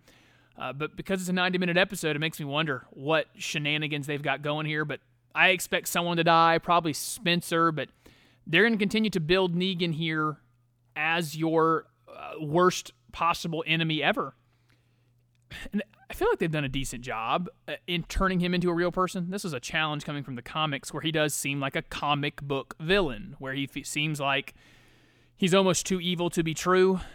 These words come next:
and he's getting that. Um, he's, he's getting his,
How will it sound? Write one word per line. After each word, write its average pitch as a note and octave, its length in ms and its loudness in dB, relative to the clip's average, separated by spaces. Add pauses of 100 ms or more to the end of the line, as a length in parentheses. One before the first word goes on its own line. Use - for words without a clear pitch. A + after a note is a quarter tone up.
(280)
and D3+ 380 -2
he's D#3 180 -4
getting G#3+ 240 6
that. C3+ 200 -2 (440)
Um, B2 380 -8 (280)
he's, E3 240 -4
he's D#3+ 200 -8
getting G3+ 300 4
his, F3 280 -4